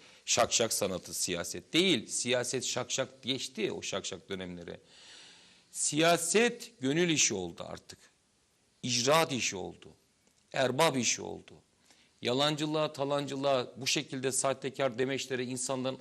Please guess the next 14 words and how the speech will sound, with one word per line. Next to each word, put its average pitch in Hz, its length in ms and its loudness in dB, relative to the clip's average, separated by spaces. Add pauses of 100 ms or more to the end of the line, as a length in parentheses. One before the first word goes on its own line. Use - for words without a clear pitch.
asla 139 460 -2
ve 120 60 -4
asla, 131 540 -4
tamam 127 300 -2
mı, 139 220 -8 (540)
artık 131 380 -4
payda 127 380 2
vermediği, 120 580 0
geçit 123 320 -6
vermediği 135 460 0
bir 107 80 -12
döneme 120 320 -2
girdi 98 320 -6
artık. 90 280 -12